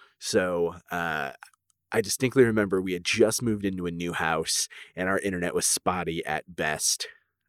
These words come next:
Um, so, uh, I got online as soon as I could to get sign up for my tickets, and you didn't find out right away, if I remember correctly, uh, what number you were.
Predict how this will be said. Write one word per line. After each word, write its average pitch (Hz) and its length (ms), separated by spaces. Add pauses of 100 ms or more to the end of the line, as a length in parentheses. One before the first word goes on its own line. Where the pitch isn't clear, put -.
(200)
Um, 76 380
so, 90 480 (640)
uh, 92 240
I 101 100
got 117 200
online 110 400
as 98 120
soon 139 400
as 127 140
I 110 100
could 98 380
to 95 160
get 95 300
sign 92 240
up 87 80
for - 80
my 87 160
tickets, - 520 (480)
and 95 540 (480)
you 135 140
didn't 156 240
find 120 340
out 113 180
right 104 200
away, 85 640 (240)
if - 80
I 87 80
remember 85 400
correctly, 78 720 (200)
uh, 82 180
what 87 220
number 82 360
you 78 240
were. 62 320